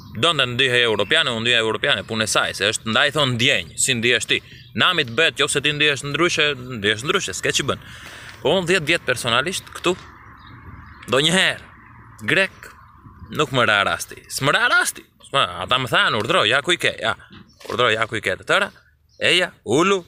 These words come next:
ndjeu grek, bëj ç'duash, po rasti për të ndjerë grek nuk më ra, fatkeqësisht. Asa e ra, tetëmbëdhjetë vjet, mirë bëri. Ka ardhur gjashtëmbëdhjetë vjeçe, pesëmbëdhjetë gjashtëmbëdhjetë vjeçe, vetëm nga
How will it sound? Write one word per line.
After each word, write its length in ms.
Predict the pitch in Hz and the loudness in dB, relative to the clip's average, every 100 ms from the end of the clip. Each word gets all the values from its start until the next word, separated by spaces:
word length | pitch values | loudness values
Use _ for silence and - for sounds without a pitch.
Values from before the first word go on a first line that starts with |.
| _ | _
ndjeu 380 | 101 107 160 131 87 | -6 0 2 2 0
grek, 240 | 123 170 | 0 0
bëj 200 | 117 139 - | -2 -2 -2
ç'duash, 340 | - 123 165 - | -4 -2 -4 -4
po 140 | 127 123 _ _ _ - _ _ _ _ _ _ _ _ _ | -10 -10 _ _ _ -20 _ _ _ _ _ _ _ _ _
rasti 360 | 98 147 147 127 | -2 0 -2 -4
për 140 | 113 | -6
të 160 | 113 120 | -6 -4
ndjerë 300 | 127 135 104 | 0 0 0
grek 240 | 123 147 - - - - _ - - _ _ _ | 0 0 -2 -12 -20 -20 _ -20 -20 _ _ _
nuk 240 | 107 123 120 | -2 -2 0
më 100 | 98 | -2
ra, 100 | 87 - | -2 -4
fatkeqësisht. 540 | 101 95 - - - | -4 -4 -6 -8 -6
Asa 180 | 107 262 | 0 2
e 60 | 285 | 4
ra, 120 | 233 127 - _ - | 2 -2 -10 _ -6
tetëmbëdhjetë 280 | 160 151 151 | -2 -2 -2
vjet, 200 | 147 - _ _ - | -6 -10 _ _ -4
mirë 200 | 151 101 | -4 -2
bëri. 180 | 92 - _ - - - | -6 -8 _ -20 -20 -4
Ka 140 | 143 | 0
ardhur 160 | 160 165 | 0 0
gjashtëmbëdhjetë 340 | 175 175 160 | -2 -2 -2
vjeçe, 220 | 160 - 151 | -2 -4 -6
pesëmbëdhjetë 440 | 135 127 127 117 | -4 -2 0 0
gjashtëmbëdhjetë 360 | 113 - 113 127 | -2 -4 -10 -8
vjeçe, 180 | 110 110 | -4 0
vetëm 240 | 175 107 | -2 -2
nga 120 | 107 | -2